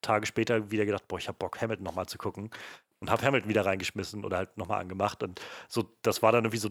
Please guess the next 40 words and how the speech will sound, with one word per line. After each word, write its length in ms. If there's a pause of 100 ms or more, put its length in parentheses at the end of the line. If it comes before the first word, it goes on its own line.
drei 280
oder 100
vier 180
Mal 200
hatte 100
ich 60
den 160
irgendwie 200
in 60
diesen 200
ersten 300
vier 360
Wochen 240
oder 160
so 120
geguckt, 360
die 100
Hamilton 280
draußen 360
war. 220 (380)
Und 140
dann 140
über 140
das 160
Jahr 200
nochmal 260
zwei, 200
drei 160
Mal. 340
Und 460
ja, 200 (840)
das, 280
äh, 280
ist 80
schon 140
krass. 180
Aber 140
es 100
ist 120
halt, 260